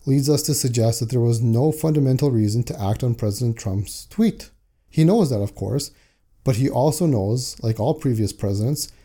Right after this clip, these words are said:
the strength of the leash he possesses in his hand. So again, relating that to an investment portfolio, and thus a future of financial independence, it is becoming more and more critical to learn to separate the true fundamentals from the noise. But don't expect most of your financial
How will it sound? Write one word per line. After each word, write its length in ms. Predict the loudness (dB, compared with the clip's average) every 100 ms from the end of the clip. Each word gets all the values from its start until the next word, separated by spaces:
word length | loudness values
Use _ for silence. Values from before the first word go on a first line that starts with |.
| -18 -6
the 60 |
strength 460 | -6 0 0 0 0
of 80 | -2
the 80 | 0
leash 300 | 0 0 -4
he 80 |
possesses 540 | -4 -2 0 -2 -2 -2
in 100 | -2
his 120 | -2
hand. 380 | 0 -2 -4 -12 _ _ _ _ _ _ _ _ _ _ _
So 140 | 0 2
again, 460 | 4 2 0 -4
relating 400 | 0 4 4 4
that 220 | 2 0 -2
to 200 | -2 2
an 60 |
investment 460 | 2 2 0 0 0
portfolio, 580 | -2 -2 -4 -4 -4 -6 -4
and 160 | 0 2
thus 240 | 2 2
a 80 | -2
future 380 | 0 0 0 0
of 160 | -2
financial 440 | -2 -2 0 0 -2
independence, 680 | -4 -2 0 0 -2 -6 -10 -16 _ _ _ _
it 60 | 0
is 80 | 0
becoming 360 | 0 2 4
more 220 | 4 4 4
and 80 |
more 180 | 2 2
critical 460 | 0 -2 0 0 -2
to 160 | 0
learn 240 | 0 2 0
to 120 | 0
separate 680 | 0 0 0 0 0 -2 -4
the 100 | -4
true 220 | 0 0
fundamentals 680 | 2 2 2 2 0 -2
from 160 | -2 0
the 80 | 2
noise. 540 | 2 0 -2 -8 -14 _ _ _ _ _ _ -2
But 120 | 2
don't 180 | 2 2
expect 380 | 0 -2 -2
most 220 | 2 0 0
of 80 |
your 120 | 0 0
financial 760 | 2 2 2 0 0 0 -2